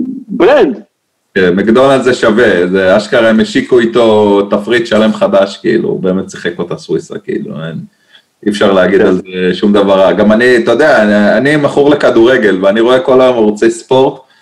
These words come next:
Speaker 2: ואתה לא מבין, בכל הערוצי ספורט, והיום יש לך איזה עשר ערוצי ספורט בארץ, אם פעם היה לך אחד,
Speaker 1: כן.
Speaker 2: אז הוא כל הזמן קופץ שם, אחי.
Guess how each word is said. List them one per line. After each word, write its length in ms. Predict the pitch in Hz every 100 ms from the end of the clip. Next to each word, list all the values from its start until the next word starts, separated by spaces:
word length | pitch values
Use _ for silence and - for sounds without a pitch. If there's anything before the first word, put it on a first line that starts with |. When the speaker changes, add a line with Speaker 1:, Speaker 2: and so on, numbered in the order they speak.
| _ _
Speaker 2:
ואתה 220 | 101 107
לא 120 | 143 147
מבין, 200 | 135 107
בכל 360 | 113 156 160 160
הערוצי 420 | 147 131 135 143
ספורט, 420 | - 139 110 104
והיום 280 | 107 131 135
יש 120 | 127
לך 80 | - 117 104
איזה 340 | 90 92 104 117
עשר 240 | 123 127
ערוצי 360 | 110 98 98 113
ספורט 400 | - 123 110 98
בארץ, 560 | 92 92 101 - - _ _ -
אם 60 | 87
פעם 220 | 208 107
היה 80 | 101
לך 160 | 101 92
אחד, 280 | - 120 120
Speaker 1:
כן. 160 | 107 104 _ _ _ -
Speaker 2:
אז 180 | 104 -
הוא 180 | 139 -
כל 280 | 156 165
הזמן 440 | 160 143 139 151 143
קופץ 480 | 139 131 151 147 143
שם, 280 | - 104 95
אחי. 340 | 92 101 85